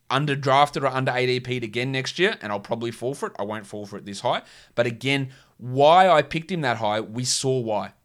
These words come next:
We saw why at the end of the season, it just didn't play out over the course of the year. Guys, if you're looking for a part for your car, why would you go into one of those local chain stores? For a start,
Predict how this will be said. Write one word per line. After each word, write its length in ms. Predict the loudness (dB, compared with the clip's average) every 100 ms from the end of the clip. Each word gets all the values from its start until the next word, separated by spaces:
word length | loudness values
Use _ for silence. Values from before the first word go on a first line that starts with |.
| _
We 120 | -8
saw 340 | -6 0 2 4
why 240 | 6 4
at 80 | 4
the 80 | -4
end 120 | -6
of 40 |
the 60 | -6
season, 340 | -6 -6 -6
it 160 | -8 -10
just 160 | -10 -10
didn't 200 | -10 -8
play 280 | -4 -2
out 140 | -2 -4
over 160 | -8
the 100 | -10
course 300 | -12 -12 -12
of 60 | -14
the 100 | -10
year. 260 | 0 0 0 _ _ _ _ _ _ _ _ _ _ _ _ -20 _ _
Guys, 160 | 0 2
if 60 | 4
you're 100 | 2
looking 260 | 2 -2
for 160 | -2 -4
a 60 |
part 400 | -2 2 2 2
for 100 | -10
your 180 | -8 -8
car, 360 | -8 -6 -8 -10 _ _ _ _
why 160 | -8 -6
would 180 | -4 -6
you 80 | -2
go 320 | -2 -2 -6 -14
into 220 | -10 -6
one 180 | -4 -4
of 60 |
those 260 | -4 -6 -8 -6
local 520 | -2 -2 -2 -6 -6
chain 300 | -8 -6 -8
stores? 480 | -10 -12 -16 -18 -20 _ _ _ _ _
For 100 | -6
a 40 |
start, 320 | 0 4 4